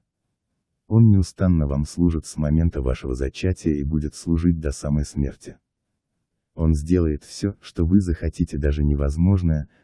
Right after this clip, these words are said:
но никогда вас не ослушается. Нельзя даже вообразить другой подобный механизм, настолько же послушный и мудрый.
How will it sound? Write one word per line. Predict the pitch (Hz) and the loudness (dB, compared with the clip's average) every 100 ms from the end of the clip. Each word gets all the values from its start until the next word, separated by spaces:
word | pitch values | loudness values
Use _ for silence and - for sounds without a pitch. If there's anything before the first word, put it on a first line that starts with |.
| - | -4
но | 95 | 2
никогда | 104 92 85 80 80 | 2 2 -2 0 0
вас | 73 - | 0 -2
не | 80 | -4
ослушается. | 78 - 78 73 - - - - _ _ _ _ _ _ _ _ _ _ _ _ _ _ _ _ | -4 -4 -6 -6 -10 -14 -18 -20 _ _ _ _ _ _ _ _ _ _ _ _ _ _ _ _
Нельзя | 87 85 87 98 | 0 2 2 2
даже | 98 101 90 | 4 2 2
вообразить | 87 85 82 87 95 110 | 2 2 2 2 4 4
другой | 95 92 92 104 | 2 -2 2 2
подобный | 92 82 76 80 80 78 | 0 -2 -2 -2 2 2
механизм, | 76 - 73 78 76 73 - _ _ _ | 2 0 -2 -2 -4 -10 -16 _ _ _
настолько | 80 85 - 117 101 82 | -6 -4 -2 -4 -4 -6
же | 80 | -8
послушный | - 78 90 95 - 82 71 | -6 -6 -4 -4 -2 -2 -2
и | |
мудрый. | 71 76 67 - - | -2 -2 -4 -10 -16